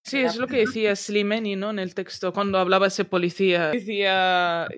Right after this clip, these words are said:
Speaker 1: que es, claro, es que el Heshuma evita hablar, es como si protegiera indirectamente, ¿no? Estas cuestiones de pedofilia, prostitución, violaciones, no sé qué.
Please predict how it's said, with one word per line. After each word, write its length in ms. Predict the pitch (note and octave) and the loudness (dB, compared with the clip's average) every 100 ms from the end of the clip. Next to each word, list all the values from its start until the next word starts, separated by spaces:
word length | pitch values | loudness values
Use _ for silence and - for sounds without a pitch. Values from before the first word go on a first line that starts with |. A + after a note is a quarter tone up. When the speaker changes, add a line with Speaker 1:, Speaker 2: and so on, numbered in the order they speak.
| - | -8
Speaker 1:
que 120 | F#3+ | -6
es, 220 | F3 - | -6 -8
claro, 260 | - F#3 G#3+ | 0 2 2
es 100 | G3 | 0
que 80 | G3+ | -4
el 60 | |
Heshuma 380 | G3 - G#3+ A3 | -4 -6 -2 0
evita 400 | G#3 G#3 G3 G3 | 0 -2 0 2
hablar, 640 | F#3+ G3 G#3 G#3+ G3 F#3+ - _ | 2 2 4 4 4 -2 -16 _
es 140 | F#3+ F#3 | -10 -4
como 240 | A3 A3+ | -4 -4
si 180 | - A3 | -4 -4
protegiera 800 | - G3 F#3 F3+ - G#3+ G3+ F#3 | 0 0 0 -2 2 4 6 4
indirectamente, 760 | F3 F3+ F#3 F#3+ F#3 F#3+ F3+ | 4 2 2 -2 -2 -2 0
¿no? 180 | F3 G3 | 0 -2
Estas 480 | F3+ - F3+ F3 E3+ | -4 -4 -2 -2 -2
cuestiones 680 | - E3+ F#3+ F#3 E3+ E3+ E3 | -6 -4 -2 -2 -4 -8 -4
de 460 | E3+ E3 E3 D#3+ | 0 2 2 0
pedofilia, 500 | E3 E3 D#3+ F3+ E3+ | 0 0 0 -4 -4
prostitución, 880 | E3 E3+ F3 E3+ E3 E3 F3 E3+ D#3+ | -4 -6 -8 -12 -18 -18 -12 -10 -8
violaciones, 720 | E3 D#3+ D#3+ - E3 F3 F3 | -6 -6 -8 -8 -10 -10 -14
no 80 | F3+ | -16
sé 140 | E3+ | -18
qué. 100 | F#3 | -16